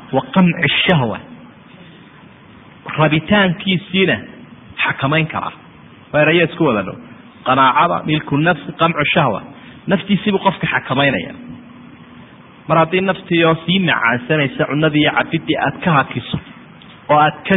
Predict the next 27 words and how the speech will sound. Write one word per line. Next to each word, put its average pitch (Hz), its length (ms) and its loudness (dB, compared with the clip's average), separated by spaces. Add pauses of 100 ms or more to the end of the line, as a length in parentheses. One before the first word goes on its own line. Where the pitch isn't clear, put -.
joojiso, 139 720 0 (720)
iyadoo 170 400 4
dhadhan 170 360 0
macaan 175 560 4
cunnadii 165 380 0
ay 139 60 2
leedahay, 143 440 0 (880)
waxaa 139 340 0
tahay 123 200 -2 (120)
qof 151 160 2 (240)
ku - 120 -2
talagal 123 560 -2
ahoo 131 240 2
la 98 80 -2
isku - 260 -4
halayn 110 540 -2
karo 107 240 2 (800)
oo 135 140 4
wixii 165 240 2
uu 139 220 2
doonayaba, 139 560 2 (720)
ee, 123 260 2 (120)
dayn 165 240 4
kara. 85 240 -8 (1700)
Musabbibun 185 640 0
waxa 202 300 0
ay 156 160 0